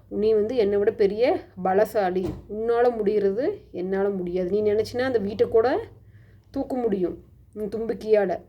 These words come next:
அந்த அளவுக்கு உனக்கு வந்து பலம் இருக்கு. ஆனா என்னால முடியாது.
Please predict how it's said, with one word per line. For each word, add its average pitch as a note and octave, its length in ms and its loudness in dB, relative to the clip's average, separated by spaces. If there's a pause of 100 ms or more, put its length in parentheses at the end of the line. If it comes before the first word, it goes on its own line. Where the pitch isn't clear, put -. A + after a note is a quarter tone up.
(760)
அந்த G#3 260 -2
அளவுக்கு A#3 200 4
உனக்கு G3 260 0
வந்து B3 340 -2 (160)
பலம் G#3 280 -2
இருக்கு. - 380 -8
ஆனா G3 180 -6
என்னால G3+ 560 0 (340)
முடியாது. F#3 800 -4